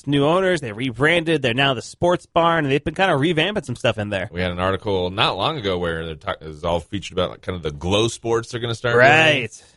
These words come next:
Speaker 2: And this is one of the other changes they did. They used to have, like, the inflatables and the bouncy houses, and you could book, like, birthday parties, and kids could do the bouncy house thing, but they, they took all that out, and, uh, now they put a couple golf simulators in there.
Speaker 1: That's pretty cool.
Speaker 2: So it gives you another option for playing some, some year-round golf. And
Speaker 1: Nice.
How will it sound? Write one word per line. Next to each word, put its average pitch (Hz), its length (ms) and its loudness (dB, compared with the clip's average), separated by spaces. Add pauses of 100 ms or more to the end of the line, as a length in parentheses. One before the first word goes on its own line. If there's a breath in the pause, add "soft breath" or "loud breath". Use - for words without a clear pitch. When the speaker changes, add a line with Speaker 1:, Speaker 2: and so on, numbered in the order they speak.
(180 soft breath)
Speaker 2:
And 135 120 -2
this 190 100 -2
is 180 80 -4
one 170 120 2
of 170 40 -4
the 170 140 0
other 175 100 -2
changes 202 380 -4
they 135 80 0
did. 117 120 -2
They 113 60 -4
used 156 140 -4
to 185 40 0
have, 175 120 0
like, 156 100 -4
the 151 100 -6
inflatables 151 760 -2
and 127 100 -6
the 101 40 -6
bouncy 143 320 -2
houses, 147 440 0
and 107 100 -6
you 113 80 -10
could 92 140 -10
book, 120 180 -4
like, 113 160 -6
birthday 120 280 -2
parties, 131 440 -2
and 92 100 -8
kids 127 220 -6
could 117 100 -16
do 120 120 -4
the 113 60 -2
bouncy 120 280 0
house 120 240 0
thing, 120 240 -4
but 104 100 -4
they, 123 140 0
they 120 200 -4
took - 200 -4
all 123 140 4
that 127 200 2
out, 113 400 0
and, 90 380 -6
uh, 95 200 0
now 98 140 -2
they 156 80 -4
put 131 160 -6
a 107 40 -10
couple 135 240 -4
golf 98 320 0
simulators 80 500 -4
in 76 120 -12
there. 78 260 -2
Speaker 1:
That's - 180 4
pretty 392 160 4
cool. 151 280 4
Speaker 2:
So - 100 -4
it 87 100 -2
gives 90 180 0
you 98 60 0
another 90 240 0
option 95 320 -2
for 98 140 -8
playing 98 300 -2
some, 92 460 -10
some 95 200 -10
year-round 110 580 -2
golf. 113 320 2
And 131 80 0
Speaker 1:
Nice. 180 560 2